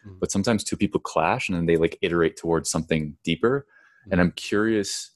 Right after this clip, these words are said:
Speaker 2: as to what, what are the attributes of that second thing versus the first thing?
Speaker 1: Mm-hmm.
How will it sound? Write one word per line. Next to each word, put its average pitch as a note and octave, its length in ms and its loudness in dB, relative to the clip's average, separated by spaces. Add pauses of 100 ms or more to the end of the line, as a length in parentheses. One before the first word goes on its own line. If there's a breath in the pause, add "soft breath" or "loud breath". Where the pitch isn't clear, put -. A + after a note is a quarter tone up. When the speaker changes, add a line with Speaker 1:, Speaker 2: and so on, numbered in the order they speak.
(100)
Speaker 2:
as F2 160 -2
to F2 120 0
what, D#2 420 2 (360)
what G2 140 2
are A2 80 2
the G2 140 0
attributes F2 440 -2
of E2+ 80 0
that D#2+ 160 4
second F2 440 0
thing D#2+ 260 -2
versus - 380 -2
the D#2+ 80 -6
first - 340 -4
thing? - 180 -20 (3500)
Speaker 1:
Mm-hmm. G2+ 340 -12